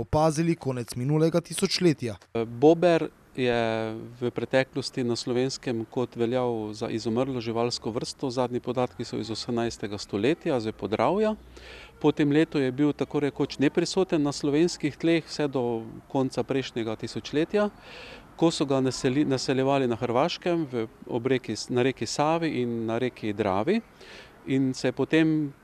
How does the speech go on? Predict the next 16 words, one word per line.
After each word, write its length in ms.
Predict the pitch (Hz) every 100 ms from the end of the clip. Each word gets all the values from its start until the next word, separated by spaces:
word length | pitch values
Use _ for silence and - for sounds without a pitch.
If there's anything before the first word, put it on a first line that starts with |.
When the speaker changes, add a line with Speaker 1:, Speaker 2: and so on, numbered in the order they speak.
| -
Speaker 2:
naseljeval 640 | 135 127 - 135 127 143 143
oziroma 320 | 143 139 127
začel 320 | 127 - 147
širiti 520 | - 160 156 147 127
proti 300 | - 131 131
Gornjemu 420 | 120 147 135 113
toku, 480 | - 117 113 - 226 - - 143 - - -
pri 140 | 131 131
nas 260 | 131 123
v 80 | 123
Pomurju, 420 | - 131 135 120
torej 300 | - 131 117
v, 340 | 110 117 117 120
na 220 | 123 120
reko 260 | 127 -
Muro. 380 | 107 170 214 180